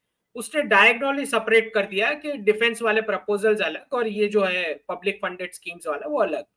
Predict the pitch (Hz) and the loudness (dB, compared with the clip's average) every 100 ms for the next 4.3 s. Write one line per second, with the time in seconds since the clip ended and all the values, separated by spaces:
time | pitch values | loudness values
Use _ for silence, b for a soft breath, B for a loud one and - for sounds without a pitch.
0 | _ _ _ _ _ _ _ _ 302 320 | _ _ _ _ _ _ _ _ -2 -2
1 | 311 285 277 254 226 220 233 - 226 220 | -4 -6 -2 2 2 2 -4 -8 -6 0
2 | 196 196 208 214 214 202 180 180 180 165 | 0 0 -2 -2 0 0 0 -2 -4 -8
3 | 139 _ _ _ _ _ _ _ - 233 | -8 _ _ _ _ _ _ _ 0 4
4 | 214 - | 4 2